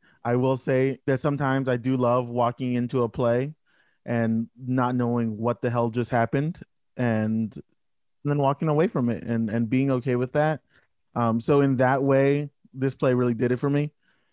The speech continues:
Jacob and I were talking, um, the other day, and I was like, "Man, reading these classical plays is tough for me." And it's like, yeah, watching this,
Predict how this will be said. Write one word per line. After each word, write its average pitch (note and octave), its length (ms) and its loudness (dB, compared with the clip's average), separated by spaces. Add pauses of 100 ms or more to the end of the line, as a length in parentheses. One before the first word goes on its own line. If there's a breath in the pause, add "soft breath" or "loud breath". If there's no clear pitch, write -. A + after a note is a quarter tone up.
(240)
Jacob C#3+ 300 -4
and C#3+ 100 4
I C3+ 100 6
were C3 140 6
talking, B2 680 0 (380 soft breath)
um, A2 640 0
the C3 100 2
other B2 160 2
day, D3+ 460 2 (240 soft breath)
and B2 100 -2
I B2 40 2
was A#2+ 140 0
like, A#2+ 320 2 (240)
"Man, B2+ 320 0
reading D#3 520 0
these B2 720 -2 (120)
classical B2+ 460 -2
plays B2 420 2
is A#2 320 -4
tough - 320 -2
for A2+ 200 -2
me." G#2+ 260 -6 (520 soft breath)
And C#3+ 160 0
it's C#3+ 160 -2
like, C3+ 300 0 (140)
yeah, D#3+ 180 2
watching D3+ 440 2
this, A3 360 2